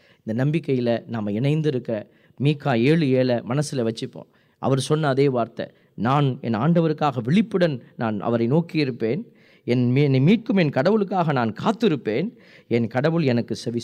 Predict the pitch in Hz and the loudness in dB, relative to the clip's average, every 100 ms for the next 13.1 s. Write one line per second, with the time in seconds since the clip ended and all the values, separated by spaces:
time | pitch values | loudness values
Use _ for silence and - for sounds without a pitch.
0 | - 95 101 101 80 62 - _ _ _ | -6 -10 -8 -8 -8 -12 -16 _ _ _
1 | _ 117 113 113 - 107 - _ _ _ | _ -2 0 -2 -4 -6 -8 _ _ _
2 | 113 123 113 147 147 160 156 165 165 139 | -6 -4 0 0 0 0 2 2 2 -2
3 | 131 117 - 110 110 - _ _ _ 113 | -4 -8 -6 -6 -6 -10 _ _ _ -2
4 | 135 127 123 120 107 107 107 139 139 123 | 0 0 -2 -4 -4 -4 -6 -2 -2 -2
5 | 113 117 110 117 - - _ _ _ - | -4 -4 -6 -8 -14 -18 _ _ _ -10
6 | 123 117 110 113 110 104 - _ _ _ | -4 0 0 0 -2 -4 -10 _ _ _
7 | - 127 117 113 113 110 98 - 107 123 | -4 -2 -2 -4 -4 -6 -6 -10 -8 -4
8 | 127 113 113 - - _ _ _ - 117 | -4 -4 -6 -8 -16 _ _ _ -6 -4
9 | - 143 - 110 120 113 110 104 - 143 | -2 -6 -4 -2 0 0 0 -4 -8 -12
10 | - _ _ _ 104 131 123 117 107 139 | -20 _ _ _ 0 2 2 0 0 0
11 | 135 131 120 139 139 131 131 120 - - | 2 2 2 -2 -2 -2 -2 -6 -4 -2
12 | 180 175 147 135 123 110 135 131 - - | 0 0 -2 -2 -2 0 0 0 -2 -10
13 | - | -12